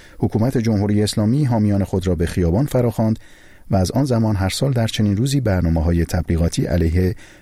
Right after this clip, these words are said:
معترضان اجرا می‌کند. در ادامه انتشار اخباری درباره افزایش چشمگیر قیمت گوشت در ایران، یک مقام صنفی از افزایش پانزده هزار تومانی قیمت گوشت گوسفندی طی یک هفته اخیر خبر داد.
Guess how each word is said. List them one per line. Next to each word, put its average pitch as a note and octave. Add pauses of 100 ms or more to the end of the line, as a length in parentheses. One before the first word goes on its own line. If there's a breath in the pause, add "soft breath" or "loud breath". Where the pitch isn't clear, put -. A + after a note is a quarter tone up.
(140 loud breath)
معترضان F#2
اجرا D#2+
می‌کند. - (1200 loud breath)
در F#2
ادامه F#2+
انتشار G#2+
اخباری A2
درباره G#2
افزایش -
چشمگیر A2
قیمت E2+
گوشت E2 (120)
در F2+
ایران، B2
یک A2+
مقام F2+
صنفی F2
از G#2
افزایش G2 (720 loud breath)
پانزده F2
هزار F2
تومانی F#2+
قیمت G#2+
گوشت G#2
گوسفندی F2+
طی G2 (420 loud breath)
یک F2+
هفته E2
اخیر E2+
خبر C#2+
داد. D#2